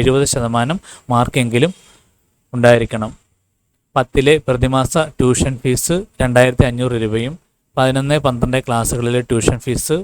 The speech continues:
മൂവായിരം രൂപയും കവിയരുത്. പതിനൊന്നിൽ എഴുപത് ശതമാനം എങ്കിലും മാർക്കുള്ളവർക്ക് പന്ത്രണ്ടിലെ പഠനത്തിന് സ്കോളർഷിപ്പ് പുതുക്കാം. അടുത്തത് ബി, രണ്ടായിരത്തി ഇരുപത്തിരണ്ട് ഇരുപത്തിമൂന്നിൽ പത്ത് ജയിച്ചവരുടെ പുതുക്കൽ അപേക്ഷ.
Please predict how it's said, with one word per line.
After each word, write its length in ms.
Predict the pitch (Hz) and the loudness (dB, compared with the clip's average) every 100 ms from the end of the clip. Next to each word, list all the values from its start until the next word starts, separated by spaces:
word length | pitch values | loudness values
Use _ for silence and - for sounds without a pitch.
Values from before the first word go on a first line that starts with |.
| 139 | -4
മൂവായിരം 420 | 117 117 123 123 117 | -2 0 0 -2 -4
രൂപയും 300 | 107 117 196 - | -2 -2 -4 -4
കവിയരുത്. 500 | 110 110 107 104 113 _ _ _ _ - | -2 0 0 -2 -4 _ _ _ _ 0
പതിനൊന്നിൽ 460 | 120 127 131 147 160 123 | 2 2 -2 -4 -2 0
എഴുപത് 240 | 123 135 - | 2 2 0
ശതമാനം 440 | 123 120 123 120 110 | 0 0 0 -2 -2
എങ്കിലും 260 | 117 156 127 | -2 -2 0
മാർക്കുള്ളവർക്ക് 680 | 113 - 120 113 110 147 160 - | 0 0 0 0 0 -2 -4 -2
പന്ത്രണ്ടിലെ 560 | 120 113 123 123 123 175 - | -4 -2 0 0 2 0 0
പഠനത്തിന് 480 | 117 117 117 127 165 | -2 0 -2 -2 -4
സ്കോളർഷിപ്പ് 520 | - 123 113 - 120 202 | -2 0 0 -2 -6 -2
പുതുക്കാം. 380 | - 113 - 113 _ _ _ _ _ _ _ _ _ - | 0 0 -2 -6 _ _ _ _ _ _ _ _ _ -4
അടുത്തത് 320 | 123 123 131 160 120 | -2 4 2 2 -2
ബി, 80 | 117 123 - | -4 -6 -4
രണ്ടായിരത്തി 440 | 131 123 127 123 123 | -2 2 2 2 2
ഇരുപത്തിരണ്ട് 420 | 135 143 139 147 151 | 2 0 2 0 2
ഇരുപത്തിമൂന്നിൽ 580 | 131 127 - 123 123 151 - | 2 2 0 0 0 -2 -2
പത്ത് 260 | 127 - 139 | -2 0 2
ജയിച്ചവരുടെ 480 | 127 117 123 123 151 - | 2 2 2 2 0 0
പുതുക്കൽ 360 | 123 120 175 190 | 0 2 2 2
അപേക്ഷ. 300 | 107 104 87 | 4 2 2